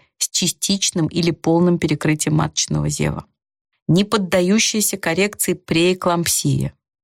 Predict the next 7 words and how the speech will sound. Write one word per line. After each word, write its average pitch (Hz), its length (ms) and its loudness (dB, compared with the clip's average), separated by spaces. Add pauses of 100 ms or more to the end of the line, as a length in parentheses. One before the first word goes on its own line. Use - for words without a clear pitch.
(140)
Патологическое 180 880 0
состояние, 160 800 0
возникающее 151 680 0
во 147 80 -2
второй 147 400 0
половине 143 460 2
беременности, 156 800 2